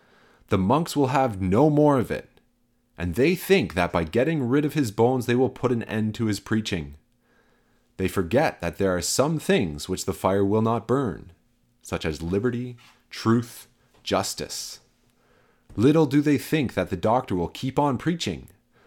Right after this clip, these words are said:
that his parish will be the world, his followers citizens of every land, that his preaching, together with that parchment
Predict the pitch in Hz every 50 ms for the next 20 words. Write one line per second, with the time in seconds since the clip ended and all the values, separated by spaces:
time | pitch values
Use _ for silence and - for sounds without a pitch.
0 | _ _ _ - 95 95 104 120 104 - - - - 143 170 156 107 90 80 -
1 | - 95 90 87 113 143 165 143 131 110 110 139 165 156 107 85 - - - -
2 | - _ _ _ _ _ _ _ _ 113 101 - - - 151 147 143 143 147 147
3 | 143 131 - - - - - 147 151 147 - - 147 131 123 110 - - 143 170
4 | 170 156 139 110 92 85 82 80 73 60 58 - - - - _ _ _ _ _
5 | _ _ _ _ _ _ _ - 95 92 107 143 135 - - 156 151 - - 147
6 | 143 147 143 123 - _ _ _ _ _ _ - 196 - - - 180 180 170 170
7 | 160 - - 135 143 151 151 - - 156 190 - - 92 76 71 76 - - -